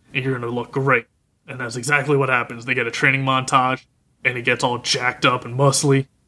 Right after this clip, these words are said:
So he returns to the shabby, uh, shack in the park. <laughs> And as he's walking through the club, everyone's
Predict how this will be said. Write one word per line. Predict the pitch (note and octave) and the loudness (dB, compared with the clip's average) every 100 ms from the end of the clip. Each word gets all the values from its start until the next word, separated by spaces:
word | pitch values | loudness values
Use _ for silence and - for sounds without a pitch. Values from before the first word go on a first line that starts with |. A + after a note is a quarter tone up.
| _ _ | _ _
So | - | -8
he | - | -6
returns | A#2 - D#3 C#3 C3+ | -8 -2 2 2 2
to | - - | -2 -2
the | C3 B2 | 0 0
shabby, | - C3+ B2+ B2 A#2+ _ _ _ - | 0 2 2 -2 -6 _ _ _ -6
uh, | B2+ A#2+ A#2 | -4 -2 -6
shack | A2+ - C#3 B2 - | -6 -2 0 0 -4
in | C3+ | -12
the | A#2 | -10
park. | - C#3+ D#3 - _ _ _ - | 2 4 4 0 _ _ _ -6
<laughs> | - - A3+ | -6 -4 -4
And | A3+ - | 0 0
as | D3 D3 | 2 4
he's | D3 B2+ | 2 2
walking | B2+ B2+ C#3 | 0 -2 -2
through | B2+ B2+ | -2 -2
the | B2 | -2
club, | - B2+ B2+ | -2 -4 0
everyone's | B2+ B2+ C3 B2 | 0 0 0 -2